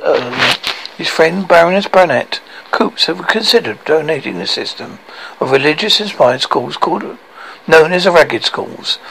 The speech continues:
She'd asked Dickens if he would visit the school at Streatham, Streatham Hill in London and relay his impressions.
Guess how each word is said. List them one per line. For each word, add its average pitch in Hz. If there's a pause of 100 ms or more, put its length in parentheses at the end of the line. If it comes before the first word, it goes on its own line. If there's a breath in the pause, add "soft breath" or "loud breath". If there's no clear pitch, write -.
(140 loud breath)
She'd 240
asked 226
Dickens 131
if 170
he 220
would 202
visit 175
the -
school 117
at 120
Streatham, - (500 loud breath)
Streatham 175
Hill 127
in 127
London 107
and -
relay 170
his 143
impressions. -